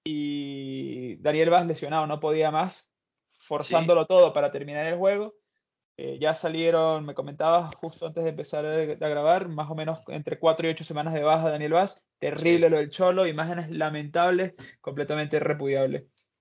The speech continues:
Speaker 2: Yo creo que esta eterna demostración de que hay que tener huevos pa-, para jugar, o sea, no, no tiene sentido.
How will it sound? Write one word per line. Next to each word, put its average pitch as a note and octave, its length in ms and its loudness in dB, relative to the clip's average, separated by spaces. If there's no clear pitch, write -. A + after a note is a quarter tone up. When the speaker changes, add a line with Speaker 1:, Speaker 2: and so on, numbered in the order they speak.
Speaker 2:
Yo C3 140 -4
creo C#3+ 200 -2
que C#3 340 -4
esta C#3 540 -8
eterna C3+ 1000 -6
demostración A#2+ 1160 -4
de C3 260 -2
que B2 100 -4
hay B2 100 -2
que C3 160 -8
tener B2 920 -8
huevos B2+ 480 2
pa-, C#3 140 -4
para A#2 340 -4
jugar, A2+ 480 -2
o - 40 -20
sea, A#2 180 -8
no, A2+ 140 -10
no A2+ 200 -10
tiene B2 180 -6
sentido. C3 580 -2